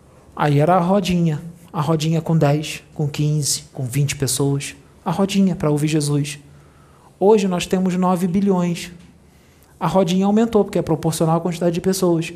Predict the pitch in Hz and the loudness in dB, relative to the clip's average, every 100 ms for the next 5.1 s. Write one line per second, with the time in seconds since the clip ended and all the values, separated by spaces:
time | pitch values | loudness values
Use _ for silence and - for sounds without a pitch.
0 | - - - - 175 196 220 202 175 170 | -18 -20 -20 -12 0 2 4 2 2 2
1 | 196 226 190 - - - - - _ _ | 4 4 2 -4 -10 -16 -20 -20 _ _
2 | - _ - - - 190 185 208 196 214 | -20 _ -20 -20 -4 -2 2 2 4 2
3 | 196 202 202 202 196 - 214 220 226 214 | 2 2 2 2 0 2 0 0 -2 -2
4 | 214 208 208 196 185 175 170 - 151 160 | 0 0 0 0 0 0 -2 0 0 0
5 | - | -4